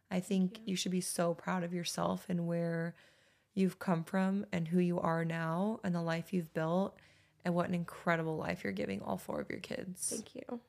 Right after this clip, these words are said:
Speaker 1: You inspire me every day as a mom, truly.
Speaker 2: Aw.
Speaker 1: You're amazing.
Speaker 2: Thank you, Avery. You inspire me.
Speaker 1: Oh, no, that's okay.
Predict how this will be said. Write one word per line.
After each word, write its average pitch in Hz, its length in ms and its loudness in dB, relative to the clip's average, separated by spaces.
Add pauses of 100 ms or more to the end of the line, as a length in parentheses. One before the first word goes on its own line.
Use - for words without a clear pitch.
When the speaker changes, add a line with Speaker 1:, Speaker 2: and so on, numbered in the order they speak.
(100)
Speaker 1:
You 185 140 4
inspire 170 300 0
me 165 140 -2
every 143 260 -4
day - 80 -4
as - 160 -2
a - 20 -4
mom, - 240 -4
truly. - 460 -2
Speaker 2:
Aw. - 100 -12 (160)
Speaker 1:
You're 196 120 0
amazing. 190 360 -2
Speaker 2:
Thank 190 220 -4
you, - 80 -6
Avery. - 260 -4
You 233 220 4
inspire 226 340 2
me. 220 480 -2 (300)
Speaker 1:
Oh, 170 240 -2
no, 156 260 -4
that's 156 200 -12
okay. 156 260 -18